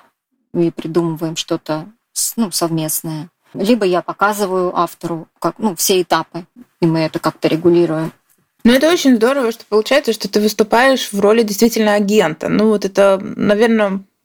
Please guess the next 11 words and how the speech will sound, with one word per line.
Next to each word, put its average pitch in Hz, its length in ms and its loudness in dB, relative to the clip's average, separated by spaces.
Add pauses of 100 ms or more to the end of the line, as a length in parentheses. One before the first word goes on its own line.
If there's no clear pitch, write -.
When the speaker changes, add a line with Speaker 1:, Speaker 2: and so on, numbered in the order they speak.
(100)
Speaker 2:
м, 190 280 2
все 214 220 0
говорят, 185 320 2
что 180 440 0
на 180 140 0
книж-, 180 240 0
в 185 140 -8
кни-, 226 200 4
нашем 180 440 0
русском 180 340 -2
книжном 175 460 0